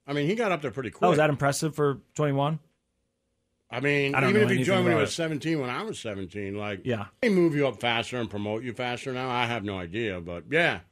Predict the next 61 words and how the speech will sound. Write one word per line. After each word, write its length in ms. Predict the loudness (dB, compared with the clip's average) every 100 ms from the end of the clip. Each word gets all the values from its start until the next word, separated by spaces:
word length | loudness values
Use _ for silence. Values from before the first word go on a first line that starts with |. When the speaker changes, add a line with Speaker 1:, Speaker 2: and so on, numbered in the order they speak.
| _ _
Speaker 2:
It's 80 | -2
pretty 180 | 2 4
Speaker 1:
Being 100 | 6
Speaker 2:
good. 80 | 6
Speaker 1:
that, 160 | 4
yeah, 100 | 2 0
yeah, 220 | 0 0
it's 120 | 0
like 120 | -2
an, 180 | -2 -4 -6
if, 160 | -8 -6
if 240 | -10 -10 _ -2
they 120 | 0
do 120 | 2 0
it 60 |
the 80 | -2
same 280 | -4 -2 0
way, 80 | 0
what 100 | 0
was 100 | 2
he 120 | 2
in 80 | 2
the 100 | 2
Air 80 | 4
Speaker 2:
National 340 | 4 4 0
Speaker 1:
Force? 60 | 2
Speaker 2:
Guard. 320 | 0 0 -4 _ _ _ _
Speaker 1:
If 100 | -12
they 120 | -6 -2
do 200 | 0 0
it 60 |
the 80 | 0
same 320 | -2 0 2 2
way, 440 | 0 0 -2 -4 -10 -20 _ _ -20 _ 0
for 140 | 4
me, 460 | 8 8 8 8 8
that 240 | 6 6
would 80 | 6
have 100 | 4
been 160 | 6 6
an 120 | 6
E 140 | 6 4
six. 640 | 2 2 0 -2 -10 -10 -14
Speaker 2:
Okay. 280 | -6 -2 -2 -4 -2
Speaker 1:
Which 220 | -2 0
is 100 | -2
pretty 260 | 0 2 2
senior. 480 | 4 4 4 0 2
Like, 200 | 4 4
the 80 | 6
guys 340 | 6 6 4
who 100 | 4
were 120 | 4
E 160 | 4 0
sixes 440 | 0 -2 -2 -2
when 120 | 0 2
I 180 | 2
went 240 | 2 0 0
there 320 | 0 2 0
were, 280 | 0 0 0
like, 320 | 0 0 -2